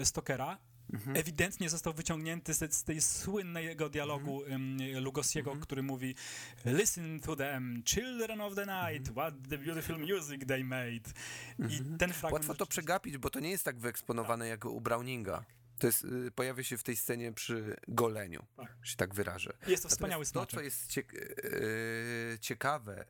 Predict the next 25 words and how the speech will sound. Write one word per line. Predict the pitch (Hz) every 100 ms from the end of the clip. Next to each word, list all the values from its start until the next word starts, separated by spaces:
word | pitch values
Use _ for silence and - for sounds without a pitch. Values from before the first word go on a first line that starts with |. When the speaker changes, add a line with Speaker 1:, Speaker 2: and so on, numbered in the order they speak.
| -
Speaker 2:
i | 107
co | - - 120 117 113 -
kwestionuje | - 117 - 113 123 143 110
czy | -
podważa | - 101 107 123 110
późniejszy | - 107 107 117 113 - 101 98 - - - -
o | 101
rok | 101 123 -
czy | -
dwa | 85 98
lata | 104 113 98
wywiad | 101 107 101
z |
wampirem, | 101 101 - 98 92 110 139 - - - 165 131
y, | - 107 110 113 113 113 110 _ -
to | 123
jest, | 123 127 - - -
mm, | - - - - - - - - - - - -
podtrzymanie | 131 - - 127 120 143 139
wszystkich | - 123 - 117
ba-, | 110 - - -
zabobonów, | - 101 117 110 107 123 117 87 82 - - - - -
powiedzmy, | 98 98 101 101 101 101 101 101 98
y, |
które | - - 104 101 101